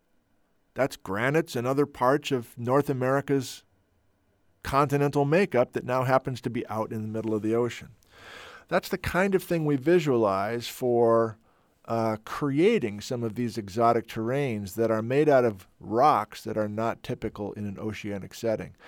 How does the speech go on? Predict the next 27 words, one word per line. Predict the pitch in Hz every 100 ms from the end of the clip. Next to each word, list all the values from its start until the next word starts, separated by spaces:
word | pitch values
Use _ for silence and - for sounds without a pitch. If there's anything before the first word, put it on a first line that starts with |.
| - -
Hey, | 185
this | 170 240
is | 302
a | 269 170
hard | 202 226
one. | 170 104 - - _ _ _ _ _ _ -
I'm | 139
half | 143 180 -
into | 175 151
this, | 139 123 -
more | 123 143 170
than | 120
half | 117 127 -
into | 135 131
this | 123 120 160
episode, | 170 135 - 120 110 113
and, | 110 107
um, | 113 107 107 98 - _ _ _ _ _ _ _ _ _ _ _
I | 135
don't |
know | 151
how | 147
you're | 165 156
doing | 185 196 117
with | -
this | 104 -
one. | - 104